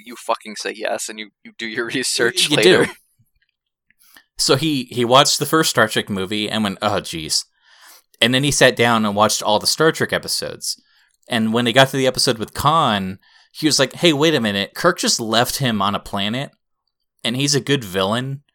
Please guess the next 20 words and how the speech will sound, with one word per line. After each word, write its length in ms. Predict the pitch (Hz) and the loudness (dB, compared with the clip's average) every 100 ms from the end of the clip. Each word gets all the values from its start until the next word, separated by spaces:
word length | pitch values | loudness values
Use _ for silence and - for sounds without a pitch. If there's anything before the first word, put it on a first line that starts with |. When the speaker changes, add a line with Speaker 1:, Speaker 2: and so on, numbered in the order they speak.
| _ _ _ _ _ _ | _ _ _ _ _ _
Speaker 2:
Let's 300 | - 151 - | -2 0 0
just 120 | 214 | 4
write 140 | 226 | 4
a 40 | 196 | 4
movie 260 | 170 156 | 2 0
about, 280 | 135 131 110 | 4 4 4
like, 200 | 117 107 | 0 -4
what 240 | - 120 131 | -4 0 2
happens 480 | 135 135 143 120 - | 2 0 -2 -2 -2
to 100 | 117 | -2
him, 600 | 127 139 120 104 101 92 _ _ _ _ _ _ _ _ _ _ | -2 0 0 -2 -6 -12 _ _ _ _ _ _ _ _ _ _
like, 240 | 117 110 - | -2 -2 2
after 540 | 113 110 - 110 101 | 0 2 -2 -2 -2
he's 260 | 107 113 107 | -2 -2 0
left 240 | 107 - | -2 -2
alone 320 | 101 101 104 104 | -4 -2 -2 -2
to 60 | |
his 140 | 98 107 | -4 -4
own 140 | 101 | -4
devices." 720 | 92 95 98 - 69 76 - | -2 0 0 -2 -6 -10 -12